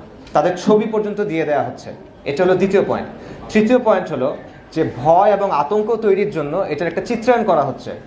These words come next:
ভিজুয়ালাইজেশন করানো হচ্ছে, স্কেচ এঁকে সে দেখাচ্ছে কীভাবে হত্যা করতে হবে, চাপাতি দিয়ে, মাথা বের করে, চোখ বের করে, মাথা দিয়ে ফুটবল খেলা হবে, এরকম। আপনি যদি বাংলাদেশের প্রচলিত আইনের দিকে তাকান, প্রচলিত আইন অনুযায়ী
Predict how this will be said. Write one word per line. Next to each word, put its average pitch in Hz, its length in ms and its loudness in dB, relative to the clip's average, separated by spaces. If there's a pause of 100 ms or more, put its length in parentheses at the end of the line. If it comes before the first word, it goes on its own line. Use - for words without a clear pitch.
(140)
ভিজুয়ালাইজেশন 196 720 2
করানো 143 280 0
হচ্ছে, 110 380 -8 (340)
স্কেচ 214 380 2
এঁকে 226 300 0 (100)
সে - 120 -6
দেখাচ্ছে 160 500 0 (140)
কীভাবে 185 280 2
হত্যা 165 240 -2
করতে 139 220 -4
হবে, 107 120 -6
চাপাতি 147 380 2
দিয়ে, 131 200 -2
মাথা 131 280 0
বের 139 180 0
করে, 139 180 -2 (160)
চোখ 170 160 2
বের 147 220 2
করে, 131 260 0 (340)
মাথা 143 220 0
দিয়ে 165 140 0
ফুটবল 175 280 2
খেলা 151 200 0
হবে, 110 220 -4 (240)
এরকম। 131 280 -2 (800)
আপনি 185 240 4
যদি 196 140 2
বাংলাদেশের 190 440 0
প্রচলিত 214 360 2
আইনের 196 340 2
দিকে 220 180 -2
তাকান, 123 320 -4 (460)
প্রচলিত 214 380 0
আইন 214 400 2
অনুযায়ী 135 440 -2